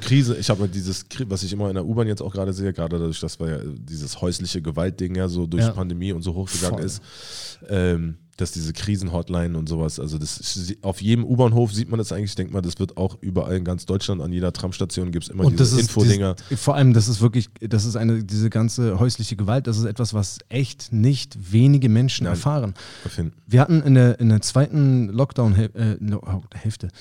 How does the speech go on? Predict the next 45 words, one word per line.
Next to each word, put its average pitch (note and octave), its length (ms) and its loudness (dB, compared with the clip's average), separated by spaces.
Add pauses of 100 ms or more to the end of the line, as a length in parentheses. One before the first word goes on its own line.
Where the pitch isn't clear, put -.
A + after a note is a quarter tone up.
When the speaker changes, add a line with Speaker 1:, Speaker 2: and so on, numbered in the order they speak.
(180)
Speaker 2:
in A2+ 80 4
der A2+ 100 4
zweiten B2 260 0
Lockdown-Woche, A2+ 640 2 (200)
also G#2 200 -2
im G#2 160 2
März, A2 400 2
wo G2+ 220 -2
wir, G#2+ 140 0
wo G#2 160 -6
gerade A#2+ 260 -2
Lockdown A#2 340 4
war, A#2+ 220 0
so B2 220 -4
in A#2 100 0
der A2 100 0
zweiten B2+ 300 -4
Woche, D3+ 220 -2 (380)
hat A#2 140 -2
sich A2 180 -4
Kilian D3 360 6
zu G#2 160 0
Hause C3 300 2
das G#2+ 180 -6
Kinn C#3 160 0
aufgeschlagen, G#2 580 -6 (280)
weil A2 120 2
er G#2+ 80 2
hat A2+ 140 -4
halt A#2+ 160 -4
irgendwie A#2+ 240 -4
in A#2+ 60 0
der A#2 80 2
Badewanne D3 500 0
so, B2+ 240 -8 (500)
äh, A#2 380 -6
äh, G#2+ 40 -6 (960)
an A#2+ 140 2
den A2 120 8
Seiten B2+ 240 4
sich B2 180 2
festgehalten, D#3+ 520 2
die B2 40 0
Beine B2 280 2
vor, D#3+ 260 -2